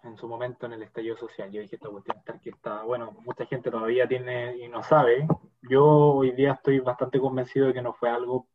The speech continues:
tan planificado en realidad. Quizás algunas cosas, pero no fue algo así como, "Oye, ¿sabéis qué? La cuestión está orquestada por un grupo atrás". Incluso inteligencia hoy día dice que no.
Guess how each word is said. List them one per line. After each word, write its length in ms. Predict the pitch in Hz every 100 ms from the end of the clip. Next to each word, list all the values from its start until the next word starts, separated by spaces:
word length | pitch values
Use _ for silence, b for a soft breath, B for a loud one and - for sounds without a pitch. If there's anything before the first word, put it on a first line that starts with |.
| _
tan 260 | 131 123 120
planificado 580 | 123 123 117 120 117 104
en 80 | 107
realidad. 400 | 104 104 107 113
Quizás 360 | - 113 135 131
algunas 380 | 120 113 131 123
cosas, 300 | - 156 156 143
pero 360 | 127 120 113 B B -
no 120 | 120
fue 160 | - 127
algo 160 | 131
así 160 | 131 -
como, 360 | 131 127 120 120
"Oye, 280 | 117 107
¿sabéis 240 | 98 110 -
qué? 300 | - 120 123 b b b _
La 100 | 113
cuestión 240 | 104 123
está 120 | 120
orquestada 360 | 120 117 - 120
por 100 | 123
un 80 | 120
grupo 220 | 120 120
atrás". 240 | 117 104 101
Incluso 280 | 107 127 131
inteligencia 540 | 127 127 135 123 123
hoy 60 | 123
día 180 | 127
dice 220 | 123 123 120
que 80 |
no. 180 | - 107